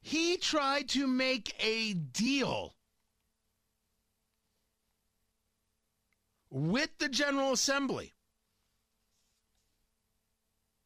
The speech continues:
And in that deal, he said, "Hey, look, I wouldn't run for a second term. I won't run for a second term.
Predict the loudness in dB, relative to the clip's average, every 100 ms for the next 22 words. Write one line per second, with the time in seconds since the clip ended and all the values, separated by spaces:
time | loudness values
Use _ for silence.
0 | _ _ _ _ _ _ _ _ _ _
1 | -6 -2 -2 0 0 0 0 -2 -2 0
2 | 0 0 0 0 -2 -2 -2 -4 -2 -2
3 | -2 -4 -2 -2 -4 -4 -4 -4 -8 _
4 | _ _ _ _ _ _ _ _ _ _
5 | _ _ _ _ -4 0 2 0 0 0
6 | -2 0 -2 -2 -2 0 0 -2